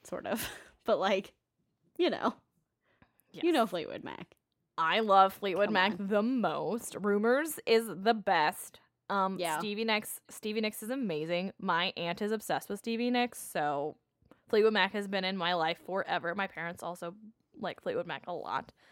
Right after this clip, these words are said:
Speaker 1: Yeah.
Speaker 2: Um, you guys, Rumors in its entirety. That's, you know.
Speaker 1: Yeah.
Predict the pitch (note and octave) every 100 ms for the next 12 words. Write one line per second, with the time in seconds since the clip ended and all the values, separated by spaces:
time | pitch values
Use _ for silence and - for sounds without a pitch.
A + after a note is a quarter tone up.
0 | - - - - - E3 G#2 - _ C3+
1 | C3+ A3 G3+ - _ _ - - G#3 F3+
2 | - _ _ - G#2 F#3 - F#3+ G#3 G#3+
3 | G#3+ - G#3+ G#3 A3 G#3+ A3 F3+ D#3 F#3+
4 | - G3 - - G3+ F#3 G3+ _ - D#4+